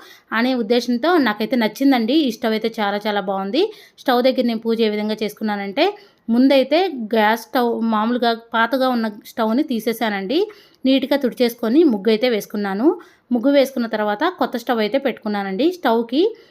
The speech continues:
నేనైతే స్నానం చేసి వచ్చి మంచిగా రెడీ అయ్యి స్టవ్కి పసుపు రాసి కుంకుమ బొట్లు అయితే పెట్టుకున్నాను. ముగ్గు కూడా వేశానండి. స్టవ్ దగ్గర అయితే ముందుగా నేను దీపారాధన చేసుకున్నాను. మట్టి ప్రమిదలో చేశానండి. దీపారాధన చేసిన తర్వాత దీపం దగ్గర రెండు అక్షంతలు పువ్వులు పెట్టి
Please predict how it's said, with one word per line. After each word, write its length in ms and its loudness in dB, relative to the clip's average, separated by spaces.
నేనైతే 440 0
స్నానం 400 -2
చేసి 260 -2
వచ్చి 280 -6
మంచిగా 400 -4
రెడీ 260 0
అయ్యి 260 0
స్టవ్కి 520 0
పసుపు 320 -4
రాసి 320 0
కుంకుమ 340 -4
బొట్లు 220 -4
అయితే 160 -2
పెట్టుకున్నాను. 540 -4
ముగ్గు 200 0
కూడా 260 2
వేశానండి. 640 -2
స్టవ్ 320 0
దగ్గర 240 0
అయితే 220 -2
ముందుగా 340 0
నేను 240 -2
దీపారాధన 600 0
చేసుకున్నాను. 600 -4
మట్టి 220 0
ప్రమిదలో 420 -2
చేశానండి. 640 -4
దీపారాధన 520 2
చేసిన 300 -2
తర్వాత 340 -4
దీపం 320 -2
దగ్గర 220 -2
రెండు 200 -2
అక్షంతలు 340 -6
పువ్వులు 340 -2
పెట్టి 320 -4